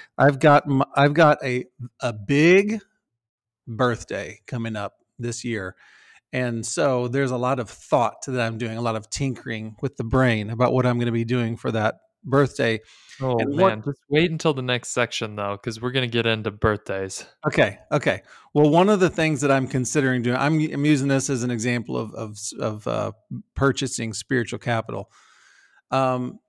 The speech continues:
Speaker 1: I don't know if people have heard me refer to the, the fellows at the Just Thinking podcast, but Verge, Verge and Daryl are some dudes I like. I like these guys. And, um,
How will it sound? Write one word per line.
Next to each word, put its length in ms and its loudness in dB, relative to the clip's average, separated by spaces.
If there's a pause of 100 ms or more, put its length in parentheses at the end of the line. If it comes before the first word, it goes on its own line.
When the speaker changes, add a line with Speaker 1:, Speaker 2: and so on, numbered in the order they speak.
(220)
Speaker 1:
I 100 4
don't 120 0
know 160 4
if 120 -2
people 280 2
have 100 -2
heard 240 4
me 140 0
refer 460 0
to 520 2
the, 260 -2
the 140 -2
fellows 420 2
at 140 -4
the 80 -6
Just 420 0
Thinking 580 -6
podcast, 840 -2 (440)
but 200 -2
Verge, 520 2
Verge 360 2
and 160 0
Daryl 560 2 (160)
are 400 -2
some 260 -4
dudes 580 -2 (340)
I 180 0
like. 440 -6
I 60 -8
like 260 -6
these 180 -12
guys. 360 -10 (600)
And, 480 -2
um, 400 0